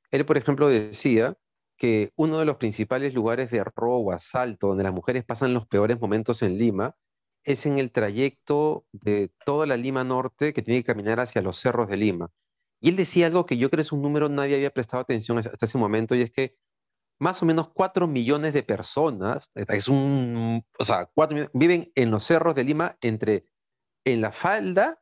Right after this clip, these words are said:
no, en la parte baja dos millones y en la parte alta dos millones más. Entonces, cuando las mujeres llegan al paradero final y tienen que caminar y caminar por lugares donde no hay luz, eso ya para, eh,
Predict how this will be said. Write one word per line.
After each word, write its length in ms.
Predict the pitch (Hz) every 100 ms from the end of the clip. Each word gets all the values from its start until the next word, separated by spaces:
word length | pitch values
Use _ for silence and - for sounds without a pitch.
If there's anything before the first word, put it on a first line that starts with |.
| -
no, 160 | 127 160
en 60 |
la 100 | 120
parte 240 | 160 156 160
baja 340 | 165 156 170
dos 160 | 151 151
millones 380 | 147 156 208 -
y 60 |
en 80 | 117
la 100 | 110
parte 260 | 131 139 143
alta 180 | 139 127
dos 180 | 139
millones 280 | 135 123 117
más. 240 | 104 - _ _ _ _ _ -
Entonces, 400 | 120 131 120 -
cuando 320 | 135 117 113
las 120 | 113
mujeres 400 | 110 - 165 165
llegan 280 | 139 147 147
al 100 | 135
paradero 380 | 107 101 117 131
final 380 | - 104 92 - _ _ _ _ _ _ _ _
y 120 | 117
tienen 300 | 107 143 156
que 160 | 151 127
caminar 640 | 113 95 95 107 117 110 _
y 120 | - 107
caminar 480 | 104 101 117 113 -
por 140 | - 104
lugares 260 | 98 120
donde 160 | 127 101
no 80 | 107
hay 80 | 113
luz, 380 | 127 277 - _ _ _ -
eso 480 | 151 - 143 151 -
ya 200 | 131 208
para, 260 | 185 160 _ -
eh, 140 | 143